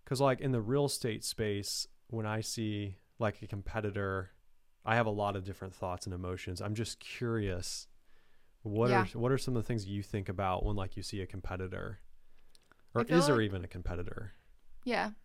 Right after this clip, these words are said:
Speaker 2: definitely. And I think I go through all the motions.
Speaker 1: Mm-hmm.
Speaker 2: I feel like there was definitely a time where I was, like, I would get angry, um, when, like, I assumed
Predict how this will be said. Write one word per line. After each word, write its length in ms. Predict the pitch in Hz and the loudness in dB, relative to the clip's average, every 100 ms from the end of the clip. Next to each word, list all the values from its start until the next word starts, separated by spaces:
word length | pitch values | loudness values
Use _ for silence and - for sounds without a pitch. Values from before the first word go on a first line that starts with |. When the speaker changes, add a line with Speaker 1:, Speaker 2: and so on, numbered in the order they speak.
| - - | -20 -2
Speaker 2:
definitely. 500 | 208 208 196 175 185 | 0 0 -2 -6 -6
And 160 | 185 202 | -4 -4
I 60 | 208 | -2
think 200 | 220 214 | 0 2
I 120 | 196 | 2
go 160 | 196 | 2
through 160 | 202 185 | -2 -2
all 160 | 151 180 | -2 -2
the 80 | |
motions. 680 | 202 220 226 254 262 262 - - - - 110 | -2 -4 -4 -4 -4 -6 -10 -18 -20 -10 -6
Speaker 1:
Mm-hmm. 280 | 107 101 | -4 -2
Speaker 2:
I 80 | 104 | -2
feel 140 | - 208 | 0 0
like 140 | 101 | 0
there 140 | 196 | -2
was 120 | 196 196 | -2 -4
definitely 300 | 196 196 196 | -4 -4 -6
a 20 | |
time 200 | 202 190 | -6 -6
where 80 | 190 | -6
I 140 | 190 | -6
was, 100 | 180 - | -8 -12
like, 340 | - 185 175 - - - - - - | -8 -8 -8 -14 -20 -20 -20 -10 0
I 100 | 196 | 0
would 120 | 190 | 0
get 140 | 190 | -4
angry, 680 | 208 180 190 202 233 254 277 - - - | -6 -6 -4 -2 -2 -2 -4 -8 -18 -6
um, 560 | 214 196 175 160 202 - _ - | -2 0 -2 -4 -8 -12 _ -8
when, 500 | 202 196 190 190 190 - - _ - - _ - - - 202 | -4 -4 -4 -6 -8 -16 -20 _ -20 -20 _ -20 -20 -14 0
like, 400 | 196 175 - - _ _ | 2 2 -2 -16 _ _
I 140 | 196 202 | 0 2
assumed 680 | 202 - 190 185 208 240 | 0 -4 -4 -4 -6 -8